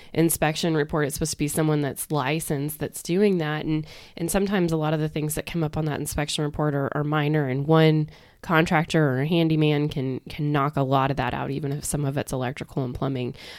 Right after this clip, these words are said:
Um, and like, and like Guy said, I mean, like,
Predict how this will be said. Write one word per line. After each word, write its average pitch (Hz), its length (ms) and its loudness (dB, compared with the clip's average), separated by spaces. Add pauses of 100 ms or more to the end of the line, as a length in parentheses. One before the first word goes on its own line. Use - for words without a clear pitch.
(140)
Um, 151 300 4
and 262 180 8
like, 285 320 0 (180)
and 202 140 6
like 190 160 8
Guy 170 200 6
said, 160 180 2
I 147 60 4
mean, 147 200 4
like, 131 220 0